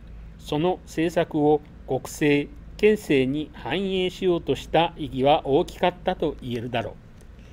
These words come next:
えー、では、あー、注釈の十二、え、十三番ですね。他府県並みに考えると、人口六十万余の沖縄の定数は四、四人から五人が適正であっ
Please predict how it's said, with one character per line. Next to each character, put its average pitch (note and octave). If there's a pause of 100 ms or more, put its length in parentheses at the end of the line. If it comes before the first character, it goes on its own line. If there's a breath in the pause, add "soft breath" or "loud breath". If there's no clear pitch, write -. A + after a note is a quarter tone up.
(540 loud breath)
え B2+
ー、 -
で F3+
は、 F3+
あ E3
ー、 C3+
注 C#3+
釈 C#3+
の D#3+ (100)
十 C3+
二、 D3+ (140)
え、 C3+
十 D3
三 F#3
番 G#2
で -
す -
ね。 F#3 (960 loud breath)
他 D#3
府 -
県 A3+
並 G#3
み G3+
に G#3
考 F3+ (180)
え D#3
る A#2
と、 C#3+ (240)
人 F#3
口 F#3+
六 F3
十 F#3+
万 F3+
余 F3
の C#3 (160)
沖 E3+
縄 F3
の E3
定 E3
数 C#3+
は C3+ (440 loud breath)
四、 F#3+
四 D#3+
人 G3
か B2+
ら G#2+
五 C#3
人 E3+
が D3+
適 -
正 D#3
で F3+
あ C#3+
っ -